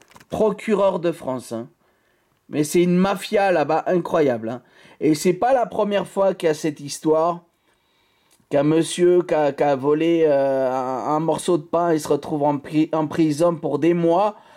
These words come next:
alors qu'il y a des, il y en a des qui violent des, des gonzesses et, et ils sont, ils, ils ont jamais aucun problème. Il y en a des qui commettent des, des crimes, euh, euh, très graves et ils sont jamais inquiétés,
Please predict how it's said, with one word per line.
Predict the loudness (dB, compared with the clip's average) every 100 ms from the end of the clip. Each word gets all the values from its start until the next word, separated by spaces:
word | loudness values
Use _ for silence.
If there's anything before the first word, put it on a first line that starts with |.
| -20 -4
alors | 0 0
qu'il | 0 0
y | 2
a | 2
des, | 2 0
il | 0
y | 0
en |
a | 0 0
des | 0 -2
qui | -6 -6
violent | -2 0 0 2
des, | 2 2
des | 0
gonzesses | 0 0 0 2 0 0 2
et, | 4 4 2 -4 -8 _ _ _ _
et | 0 0 0
ils | -6
sont, | -6 -2 0 0
ils, | 0 -2 -6 -6 -4
ils | -2 2
ont | 2
jamais | 2 0 0 0 2
aucun | 0 0 -2 -2
problème. | -2 -2 2 2
Il | 2
y |
en | 0
a | 0
des | 0
qui | -4 -4
commettent | -2 0 0
des, | 2 2 2
des | 0 -2
crimes, | -2 0 2 2
euh, | 2 0 -2 -10 _ _ _ -20 _ -2
euh, | 0 0 0 -2 -4 -2
très | 0 0
graves | 0 -2 0 -2 -2 -6 -8 _ _ _ _ _ _
et | 0 0
ils |
sont | 2 2
jamais | 2 0 2 2
inquiétés, | 2 0 -2 -4 -4 -8 -14 -18